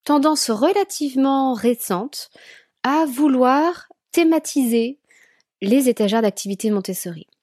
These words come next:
à vouloir transformer les activités Montessori pour les rendre thématiques en fonction des grandes fêtes de l'année ou des grandes périodes de l'année ?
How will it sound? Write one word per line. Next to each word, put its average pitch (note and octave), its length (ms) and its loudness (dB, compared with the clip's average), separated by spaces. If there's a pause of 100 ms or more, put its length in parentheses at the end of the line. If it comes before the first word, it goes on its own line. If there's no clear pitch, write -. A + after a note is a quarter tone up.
(100)
à A#3 100 4
vouloir C4 280 2
transformer D4+ 600 2
les A3 160 2
activités C4 420 -2
Montessori G#3 460 -2
pour G#3+ 180 -2
les F#3+ 80 2
rendre A#3+ 280 0
thématiques - 640 -2 (380)
en B3 120 2
fonction C4+ 300 -2
des A3+ 120 2
grandes A#3 300 0
fêtes - 340 -2
de G#3+ 100 2
l'année F#3 360 0
ou G3 80 -2
des F3+ 100 0
grandes A#3 380 0 (100)
périodes G3+ 580 0
de F#3 140 -2
l'année ? D#3 320 -4